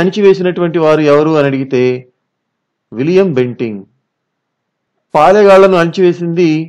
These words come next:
థామస్ మన్రో. So ఇవి ఆధునిక భారతదేశ చరిత్రకు సంబంధించి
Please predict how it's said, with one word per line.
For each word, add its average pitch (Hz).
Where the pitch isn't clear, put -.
థామస్ 147
మన్రో. 117
So 165
ఇవి 202
ఆధునిక 214
భారతదేశ 170
చరిత్రకు 156
సంబంధించి 143